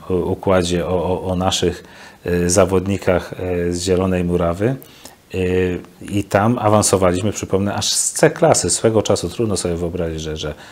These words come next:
że, że, że tak startowaliśmy. A lata te temu, ponad dwadzieścia, zaczynaliśmy od tej klasy rozrywkowej, więc przyzwyczajaliśmy się do, do awansów, bo było ich,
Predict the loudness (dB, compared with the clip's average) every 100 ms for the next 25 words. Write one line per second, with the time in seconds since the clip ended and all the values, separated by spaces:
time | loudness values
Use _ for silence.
0 | -16 -8 -6 -6 -8 -8 -6 -2 -4 0
1 | -2 0 0 -2 -2 -4 -4 -6 -10 -6
2 | -4 -4 -2 -4 0 -2 -2 -4 -6 -18
3 | _ _ _ _ _ _ -6 -4 -4 -6
4 | -6 -6 -6 -8 -6 -6 -8 -8 -8 -6
5 | -6 -6 -6 -8 -10 -8 -8 -6 -6 -4
6 | -4 -4 -6 -6 -4 -2 -2 -6 -20 -6
7 | -4 -2 0 0 0 2 4 4 2 0
8 | -2 0 2 0 -2 -16 -18 -2 0 2
9 | 2 0 2 4 6 4 4 -2